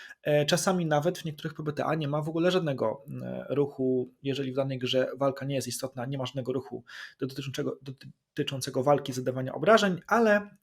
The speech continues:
e, w wielu, wielu klasycznie, em, grach, e, jakaś walka się pojawia i jakaś mechanika do tego jest, e, stworzona, często zawarta w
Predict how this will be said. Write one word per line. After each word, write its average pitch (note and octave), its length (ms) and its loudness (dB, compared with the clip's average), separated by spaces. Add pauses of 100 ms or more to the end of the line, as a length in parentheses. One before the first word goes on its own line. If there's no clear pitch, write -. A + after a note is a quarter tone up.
(100)
e, D3+ 460 -4 (280)
w F#3+ 120 -8
wielu, F3+ 360 6
wielu D#3+ 480 4 (560)
klasycznie, D3 600 -4 (560)
em, C3+ 720 -4 (200)
grach, C#3 480 2 (120)
e, C#3+ 300 -4
jakaś F3 280 2
walka D#3 300 2
się C#3+ 480 -4
pojawia C3+ 460 2
i - 120 -6
jakaś E3 460 -6 (200)
mechanika D3+ 420 -4
do C#3 80 -4
tego C#3 260 -4
jest, B2+ 380 -2 (400)
e, C3 180 4
stworzona, G#3+ 640 4
często G3+ 280 -2
zawarta E3 440 2
w - 140 -18